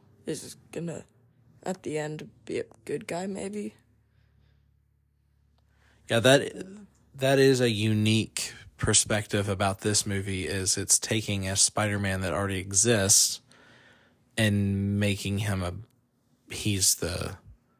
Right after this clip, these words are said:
Speaker 2: antagonist.
Speaker 1: Yeah.
Speaker 2: So that'll be interesting to see.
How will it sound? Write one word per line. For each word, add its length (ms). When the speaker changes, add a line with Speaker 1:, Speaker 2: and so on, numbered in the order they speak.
Speaker 2:
antagonist. 840
Speaker 1:
Yeah. 240
Speaker 2:
So 240
that'll 200
be 360
interesting 580
to 120
see. 320